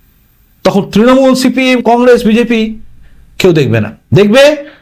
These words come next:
কোথায় মারা গেল, কাদের মারলাম। ব্যাস,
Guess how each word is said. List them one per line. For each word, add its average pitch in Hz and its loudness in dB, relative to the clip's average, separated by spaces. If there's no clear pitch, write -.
কোথায় 214 2
মারা 156 2
গেল, 190 2
কাদের 147 -2
মারলাম। 127 0
ব্যাস, - -2